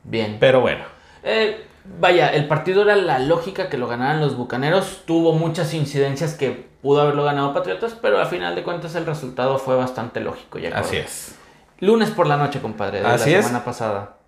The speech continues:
Speaker 2: El, cayó el cuarto invicto de esta semana. Los Raiders de Las Vegas visitaron a los Cargadores de Los Ángeles y perdieron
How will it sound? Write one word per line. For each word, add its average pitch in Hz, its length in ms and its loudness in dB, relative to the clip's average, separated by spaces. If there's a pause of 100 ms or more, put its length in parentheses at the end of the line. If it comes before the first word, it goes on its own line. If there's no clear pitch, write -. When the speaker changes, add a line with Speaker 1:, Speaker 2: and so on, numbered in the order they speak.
(200)
Speaker 2:
El, 135 520 2
cayó 170 500 4
el 156 540 0
cuarto 151 1040 4
invicto 160 500 0
de 160 80 6
esta 160 160 -2
semana. 151 680 0 (580)
Los 117 800 0 (100)
Raiders 170 380 4
de 147 80 6
Las 120 160 2
Vegas 170 360 2
visitaron 143 640 0
a 131 100 0
los 117 380 0
Cargadores 127 560 2
de 143 80 0
Los 117 200 -4
Ángeles 196 640 -2
y 117 100 -6
perdieron 156 800 0